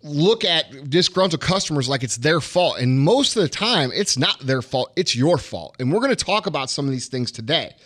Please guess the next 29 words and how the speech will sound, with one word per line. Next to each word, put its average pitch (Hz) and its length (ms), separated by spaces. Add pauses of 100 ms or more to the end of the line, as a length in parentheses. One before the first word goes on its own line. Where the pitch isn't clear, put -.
(320)
Um, 120 520 (2250)
I 160 100
think 226 280
the 170 80
biggest 185 540
thing 147 460 (540)
that 147 360 (360)
you 147 160
need 185 180
to 135 80
take - 300
away 160 220
from 135 200
this 127 120
podcast, 139 600
and 131 80
I'm 151 60
gonna 180 140
say 156 240
it 127 40
right 127 200
now, 135 340 (300)
is 139 160
that 170 140
when 147 140
people 247 500
are 143 120
pissed - 380
off, 131 440